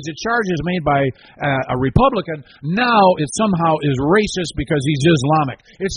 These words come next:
Islamophobic. <clears throat> So Blasey Baby's boyfriend comes out, ex-boyfriend, and said, well, here's where she lied.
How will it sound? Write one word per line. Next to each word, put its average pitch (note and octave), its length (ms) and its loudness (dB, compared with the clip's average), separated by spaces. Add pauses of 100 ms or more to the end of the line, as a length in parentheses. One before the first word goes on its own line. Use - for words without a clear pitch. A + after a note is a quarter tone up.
Islamophobic. F3+ 1000 -2 (1600)
<clears throat> - 240 -20 (2000)
So B2 340 -4
Blasey F3+ 540 2
Baby's C3+ 420 -2 (1400)
boyfriend D#3+ 720 -2
comes A#2 320 -4
out, A#2 240 -6
ex-boyfriend, A#2+ 1040 -6 (540)
and D3+ 100 -10 (160)
said, D#3 260 -4 (200)
well, F3+ 180 2
here's A#3 300 0
where F#3+ 140 4 (100)
she C#3+ 80 2
lied. C3 560 0